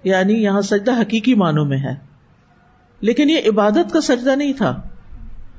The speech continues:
کیونکہ غیر اللہ کی عبادت تو ہر حال میں شرک ہے۔ جس کی اجازت کبھی بھی نہیں ہوئی، تو اللہ تعالیٰ فرشتوں کو شرک کرنے کا حکم تو نہیں دے سکتے تھے، بلکہ یہ سجدہ تعظیم کا سجدہ تھا، جو پہلی امتوں میں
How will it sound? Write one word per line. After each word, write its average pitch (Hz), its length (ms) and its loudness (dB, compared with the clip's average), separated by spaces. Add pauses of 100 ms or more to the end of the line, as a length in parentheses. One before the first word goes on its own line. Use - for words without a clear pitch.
(340)
کیونکہ 240 220 2
غیر 233 220 4
اللہ 269 280 4
کی 285 100 4
عبادت 226 460 2
تو 269 120 2
ہر 254 180 2
حال 220 220 4
میں 254 120 2
شرک 247 340 0
ہے۔ 240 60 -4 (760)
جس 220 260 0
کی 247 160 2
اجازت 214 680 2
کبھی 233 240 4
بھی 247 100 4
نہیں 202 200 4
ہوئی، 139 220 0 (680)
تو 196 80 0
اللہ 202 160 4
تعالیٰ 214 340 4
فرشتوں 240 440 2
کو 294 220 2
شرک 277 320 0
کرنے 247 300 0
کا 247 180 2
حکم 240 220 0
تو 262 80 2
نہیں 349 140 2
دے 311 160 4
سکتے 190 320 -2
تھے، 139 160 -4 (840)
بلکہ 220 320 2
یہ 247 180 4
سجدہ 233 400 0 (560)
تعظیم 208 460 4
کا 202 140 2
سجدہ 175 440 0
تھا، 262 220 2
جو 196 140 2
پہلی 202 300 2
امتوں 196 400 4
میں 233 200 4